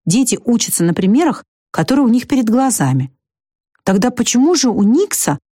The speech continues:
нет той уверенности и решимости, которая наверняка есть у отца? Хотя сказать, что у Никса нет ни капли решимости, нельзя. Решился же он, вопреки всему, пойти на свой страх и риск в Тумарье.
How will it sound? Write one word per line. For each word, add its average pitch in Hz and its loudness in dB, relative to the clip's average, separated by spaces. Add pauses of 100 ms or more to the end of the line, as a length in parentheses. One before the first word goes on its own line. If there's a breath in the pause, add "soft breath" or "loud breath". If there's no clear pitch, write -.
(140)
нет 208 0
той 262 2
уверенности 220 2
и 180 -2
решимости, 269 0
которая 185 0
наверняка 180 0
есть 233 0
у 240 2
отца? 151 -2 (680)
Хотя 208 -2 (500 soft breath)
сказать, 208 0
что - -2
у 220 2
Никса 233 0
нет 220 0
ни 220 2
капли 269 0
решимости, 190 -2
нельзя. 160 0 (360)
Решился 262 0
же 196 -2
он, 165 0
вопреки 196 -2
всему, 214 0
пойти 170 -2
на 165 0
свой 165 -2
страх 165 -6
и 175 0
риск 254 -2
в - -12
Тумарье. 170 0